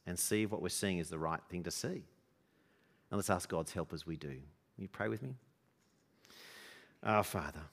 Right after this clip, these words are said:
we long to see Jesus. And would you please open our eyes and clear our minds of all that hinders us so that we might?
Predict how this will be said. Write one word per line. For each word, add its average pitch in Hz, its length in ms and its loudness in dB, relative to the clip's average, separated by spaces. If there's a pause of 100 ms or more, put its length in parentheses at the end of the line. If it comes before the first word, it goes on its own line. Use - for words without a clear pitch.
(720)
we 120 140 6
long 139 300 12
to 135 80 4
see 110 280 4
Jesus. 90 680 -2 (1300)
And 117 120 2
would 131 140 10
you 135 140 6
please 123 420 2 (120)
open 120 260 6
our 101 220 4
eyes 95 800 2 (260)
and 95 120 0
clear 123 320 10
our 113 160 8
minds 92 600 2
of 92 200 0
all 127 280 8
that 104 100 2
hinders 90 420 2
us 71 160 -4
so - 160 -2
that 90 140 -2
we 90 100 -2
might? 85 440 -6